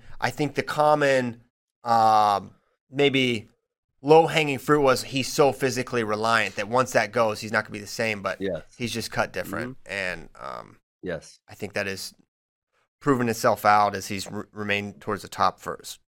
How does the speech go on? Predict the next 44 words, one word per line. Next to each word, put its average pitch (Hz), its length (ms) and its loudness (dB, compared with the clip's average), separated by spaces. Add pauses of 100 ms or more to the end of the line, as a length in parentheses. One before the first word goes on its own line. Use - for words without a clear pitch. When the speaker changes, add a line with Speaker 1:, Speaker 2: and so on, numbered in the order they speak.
Speaker 1:
since - 400 -14 (180)
two 120 120 -14
thousand 98 280 -4
eleven, 80 300 -6
right? 73 240 -14 (540)
With 98 100 -10
a 90 60 -8
very 107 280 -2
Speaker 2:
Yeah. 98 40 -6
Speaker 1:
different 87 320 -6
style. 85 480 -6 (640)
Trying 143 160 -2
to 131 40 -4
think 123 160 -2
of 107 100 -4
other 123 240 4
guys 101 340 -2
like 95 220 -4
that, 90 320 -4 (100)
um, 90 420 -6 (500)
Speaker 2:
I 135 100 4
Speaker 1:
in 151 60 2
Speaker 2:
mean, 165 120 4
Speaker 1:
wrestling. 104 260 -2
Speaker 2:
how 160 80 8
many 185 180 8
guys 165 300 10
have 147 120 2
went 147 360 6
till 156 140 6
their 135 160 6
thirties 127 800 2
and 101 220 -2
been 117 380 4
the 101 100 -2
guy 101 640 4
in, 101 300 -4
in 95 100 -4
America? 127 720 4 (2250)
You 113 140 -6
can't 123 260 2
think 117 140 -2
of 107 100 0
almost 104 380 0